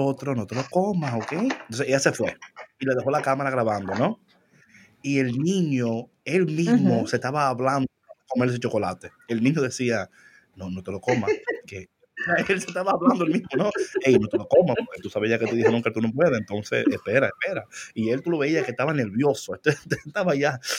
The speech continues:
Speaker 1: y lo miraba así como quien dice, "Dios mío", pero, y él se decía, Ey, tranquilo. Él, o sea, esa técnica yo creo que también es válida, ¿no?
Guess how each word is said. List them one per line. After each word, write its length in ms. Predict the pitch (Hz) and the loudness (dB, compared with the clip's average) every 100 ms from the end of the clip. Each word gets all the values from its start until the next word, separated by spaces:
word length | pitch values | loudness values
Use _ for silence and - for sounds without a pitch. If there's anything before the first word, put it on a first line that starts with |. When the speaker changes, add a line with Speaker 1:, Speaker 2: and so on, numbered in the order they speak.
| - | -6
Speaker 1:
y 80 | 123 | -2
lo 100 | 123 | 0
miraba 380 | 113 135 147 110 | 2 0 0 0
así 160 | - | -4
como 160 | 131 113 | -4 -4
quien 120 | 110 | -2
dice, 200 | 127 107 - _ | -2 -6 -18 _
"Dios 260 | - - - | -16 -16 -16
mío", 200 | 147 143 - | -14 -14 -12
pero, 240 | 95 98 - - _ | -14 -14 -18 -20 _
y 120 | 113 | -2
él 80 | 120 | 0
se 100 | 139 | 0
decía, 320 | 123 135 120 | 0 0 0
Ey, 160 | 131 123 - | 0 -2 -6
tranquilo. 480 | 104 92 123 101 95 _ | -10 -6 -4 -4 -8 _
Él, 160 | 117 151 - | -2 -2 0
o 120 | 160 | -2
sea, 220 | 170 156 - - - | 2 0 -2 -16 -2
esa 280 | 156 175 226 | 0 2 0
técnica 580 | 220 233 214 196 156 131 | 2 0 0 0 0 -2
yo 140 | 147 160 | -2 2
creo 180 | 214 | 2
que 140 | 214 175 | 2 -2
también 320 | 156 143 160 | -2 2 2
es 80 | 120 | 2
válida, 340 | 156 277 117 | 2 2 0
¿no? 240 | 110 240 | 0 -2